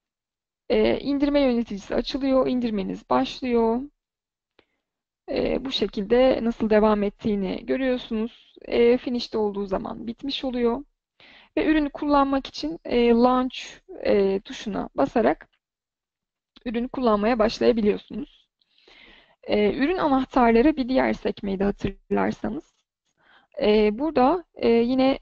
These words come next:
mevcut anahtarlar, e, New Mac Keys'i göreceksiniz. Açılacak sayfada da ürün anahtarlarınızı görebiliyorsunuz.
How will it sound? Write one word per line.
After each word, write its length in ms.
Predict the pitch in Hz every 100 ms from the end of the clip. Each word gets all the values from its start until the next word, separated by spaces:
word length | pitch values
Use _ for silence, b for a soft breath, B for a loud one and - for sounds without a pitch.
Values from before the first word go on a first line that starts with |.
| -
mevcut 420 | 233 240 262 -
anahtarlar, 800 | 240 233 - 226 208 196 - 294 320 -
e, 140 | - - - - - - -
New 320 | 226 240 233 -
Mac 240 | 214 214 -
Keys'i 500 | - 202 214 202 214
göreceksiniz. 800 | 208 208 240 254 - 269 269 - _ _ _ b b b b -
Açılacak 420 | - 294 311 311
sayfada 500 | - 269 269 254 262
da 80 | 285
ürün 200 | 240 262
anahtarlarınızı 840 | 240 226 226 240 226 220 220 226
görebiliyorsunuz. 1040 | 214 190 190 190 - - - 247 370 -